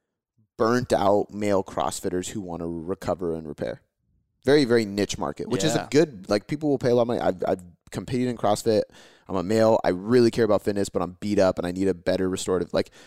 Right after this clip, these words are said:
Speaker 1: Active R-, Active Life R X. That's all they do. They
Speaker 2: Yeah.
Speaker 1: work with men and women of all ages, but point being, that's a very niche market. If you go that route, you need to find people to be on a team that match that exact niche.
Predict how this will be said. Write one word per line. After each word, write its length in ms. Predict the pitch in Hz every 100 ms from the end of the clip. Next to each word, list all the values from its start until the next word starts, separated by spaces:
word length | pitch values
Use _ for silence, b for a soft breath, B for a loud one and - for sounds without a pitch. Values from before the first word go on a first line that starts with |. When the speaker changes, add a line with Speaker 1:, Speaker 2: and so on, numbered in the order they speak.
| B B B _ -
Speaker 1:
Active 300 | 92 - 113
R-, 200 | 113 - - -
Active 300 | - 101 - 110
Life 160 | 117
R 80 | 131
X. 200 | 139 -
That's 140 | 98 -
all 180 | - 107
they 120 | 107 98
do. 160 | 120 - - -
They 100 | 123
Speaker 2:
Yeah. 80 |
Speaker 1:
work 180 | 131 120
with 100 | 107
men 200 | 98 95
and 180 | 95 90
women 220 | 82 87
of 80 | 87
all 120 | 85
ages, 220 | 78 101
but 260 | - 92 - _ _ _ _ _ _ _
point 180 | 127 117
being, 100 | 117
that's 160 | 113 110
a 20 |
very 160 | 117
niche 300 | 95 90 -
market. 340 | - 71 - - - B B B B B B _ -
If 140 | -
you 80 | 120
go 180 | 143 196
that 160 | 143
route, 300 | 95 101 90
you 80 | 113
need 140 | 131 113
to 100 | 98
find 840 | - 120 123 107 95 92 90 - _ _
people 560 | - 170 - 104 98 113
to 120 | -
be 100 | 107
on 100 | 113
a 40 | 90
team 580 | - 165 160 107 98 92
that 160 | -
match 280 | 104 107 -
that 160 | 110 95
exact 340 | - 95 -
niche. 460 | 73 - - -